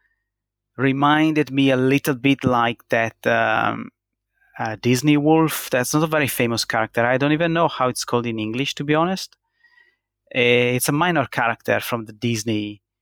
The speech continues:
uh, secondary stories. Do you know how it's called?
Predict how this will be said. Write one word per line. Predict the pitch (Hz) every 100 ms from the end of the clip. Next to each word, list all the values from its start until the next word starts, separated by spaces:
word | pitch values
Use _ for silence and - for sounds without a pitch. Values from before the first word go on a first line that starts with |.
| _ _ _ 123
uh, | 110 104 107 - _ _
secondary | - 143 143 117 110
stories. | - - 107 98 104 104 - _ _ _ _ _ _ _ _ _ _
Do | 127
you | 123
know | 139
how | 156
it's | 151 - -
called? | 170 90